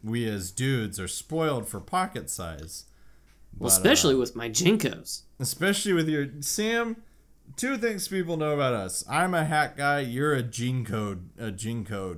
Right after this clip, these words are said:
Speaker 1: guy. That's
Speaker 2: Yeah,
Speaker 1: your
Speaker 2: a jinko
Speaker 1: whole
Speaker 2: Jew is, is what I call myself.
Speaker 1: I wasn't gonna say it,
Speaker 2: <laughs>
Speaker 1: um,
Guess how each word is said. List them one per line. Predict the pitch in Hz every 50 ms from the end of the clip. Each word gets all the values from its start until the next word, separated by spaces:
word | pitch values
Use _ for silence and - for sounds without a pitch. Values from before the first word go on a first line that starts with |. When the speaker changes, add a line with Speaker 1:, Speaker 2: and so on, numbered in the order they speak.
| 80 78 -
Speaker 1:
guy. | - 95 85 78 73 67 65 85 - - - - - _ - - - - - - -
That's | 107 120 135 160
Speaker 2:
Yeah, | 160 147 117 82
Speaker 1:
your | 127 160
Speaker 2:
a | 170
jinko | 185 269 302 294 247 254
Speaker 1:
whole | 226 196
Speaker 2:
Jew | 165 - 143 160 165 135 117
is, | 120 120 120 - - - -
is | 143 135 - 135
what | 123 95 - -
I | 117 127 123
call | - 147 143 131
myself. | 110 95 117 123 - - 76 78 - -
Speaker 1:
I | 156 165 180 196
wasn't | 202 202 196 202 202 190 160
gonna | 175 170 151 147 139
say | 135 - - 214 208 175 139
it, | 117 110 110 - - - - - - - - - 151 - - -
Speaker 2:
<laughs> | 120
Speaker 1:
um, | 117 117 117 117 117 113 113 110 110 110 110 -